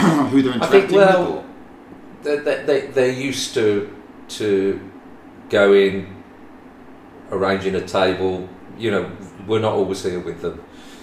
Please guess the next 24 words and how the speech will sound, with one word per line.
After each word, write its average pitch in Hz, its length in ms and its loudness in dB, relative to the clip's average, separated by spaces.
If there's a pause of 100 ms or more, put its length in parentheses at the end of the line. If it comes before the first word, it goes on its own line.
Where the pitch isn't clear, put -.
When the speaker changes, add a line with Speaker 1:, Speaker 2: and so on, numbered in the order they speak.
(100)
Speaker 1:
Mm. 80 60 -14
Speaker 2:
So 95 240 0
they'll 98 220 2
arrange 90 320 -2
a - 80 -16
table, 95 280 2
they'll 80 140 -4
know 80 160 -6
what 80 160 -4
to - 80 -18
order, 92 540 0 (400)
Speaker 1:
Mm-hmm. 87 280 -12 (240)
Speaker 2:
that 98 200 -6
they're, 90 200 -4
they're 82 500 -4
always 80 300 -8
welcomed 87 600 -2
by 85 380 -2 (880)
people 87 260 -8
who've 82 120 -8
seen 92 180 -6
them 82 160 -12
grow 85 340 -4
up. - 140 -12